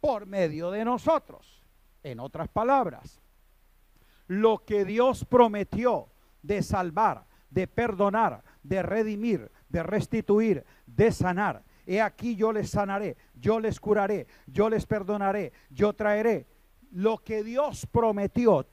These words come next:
todas las promesas que Dios prometió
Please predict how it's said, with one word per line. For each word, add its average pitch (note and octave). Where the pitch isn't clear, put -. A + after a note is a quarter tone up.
todas D4
las B3+
promesas G#3+
que D3
Dios G#3+
prometió G#3